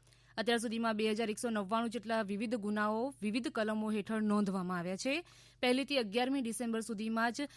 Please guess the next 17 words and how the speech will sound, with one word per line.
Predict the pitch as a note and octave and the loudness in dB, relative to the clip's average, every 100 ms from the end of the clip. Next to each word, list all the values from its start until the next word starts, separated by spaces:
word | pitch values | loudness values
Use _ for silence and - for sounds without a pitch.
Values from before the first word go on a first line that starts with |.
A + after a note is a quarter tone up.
| - F#3+ | -10 0
ગાંધીનગર | A#3+ A#3 C4 B3+ | 4 4 4 2
જિલ્લા | G3+ G#3+ G#3+ | 2 0 -2
પોલીસે | G#3 A3+ C4+ A#3+ F3 - - - | 0 -2 -2 -2 -4 -6 -14 0
બે | A#3+ C4 | 4 4
હજાર | B3+ | 4
એકાણું | A3 - A#3+ B3 | 0 0 -2 0
વ્યક્તિઓ | A3 - G#3+ | -2 -2 -2
પાસેથી | G#3+ G3+ A#3+ A#3 A3+ | -2 -2 -4 -4 -4
વીસ | F#3 A#3 C4 | -2 -2 -2
લાખ | B3 G#3+ A3 | -2 -2 -2
એકાણું | G#3 A#3 A3+ A#3 G#3+ | -4 -2 -2 0 0
હજાર | F#3+ G#3 G3 | 0 0 0
રૂપિયાનો | G3+ A#3 G3 F#3+ G3 | -2 -2 -2 -2 0
દંડ | G#3 A3+ | 0 0
વસૂલ | G3 G3 G#3 F#3 | 0 -2 -2 -4
કર્યો | D#3+ E3 D#3 | -4 -6 -6
છે. | D3+ F#3+ C3+ | -6 -6 -6